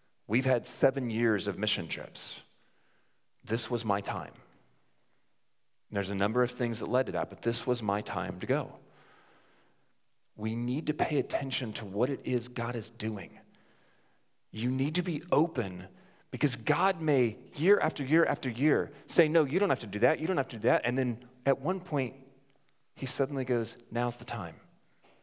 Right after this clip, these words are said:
I want you to do it now. I want you to give now. I want you to go now." Timing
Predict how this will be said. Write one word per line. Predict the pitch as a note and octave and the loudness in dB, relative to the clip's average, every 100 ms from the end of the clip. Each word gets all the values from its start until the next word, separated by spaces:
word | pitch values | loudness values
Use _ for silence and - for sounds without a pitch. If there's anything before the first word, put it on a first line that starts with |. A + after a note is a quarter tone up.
| _ _ _ _ | _ _ _ _
I | |
want | G#2 A2 | -4 -2
you | G#2+ | -4
to | G2+ | -8
do | G#2 F#2 | -8 -8
it | |
now. | E2+ E2 E2 - _ _ _ _ - | -8 -12 -14 -20 _ _ _ _ -4
I | |
want | A2 G#2+ | -2 0
you | |
to | A#2 | -2
give | A2+ A2 G2 F2 - | 0 0 0 0 -6
now. | F#2 E2+ D#2 - - - _ | -4 -4 -8 -14 -20 -20 _
I | A#2 | 0
want | A2 | 0
you | A2+ | -2
to | A2 | 2
go | B2+ G#2 F2+ - | 4 4 0 -6
now." | G#2 G2 F#2 E2+ - - _ - - - - _ _ _ _ _ _ _ _ _ _ _ | -6 -4 -6 -10 -18 -20 _ -20 -20 -20 -20 _ _ _ _ _ _ _ _ _ _ _
Timing | - C3 C#3 C3+ A2+ G#2+ | -2 0 0 -2 -2 -8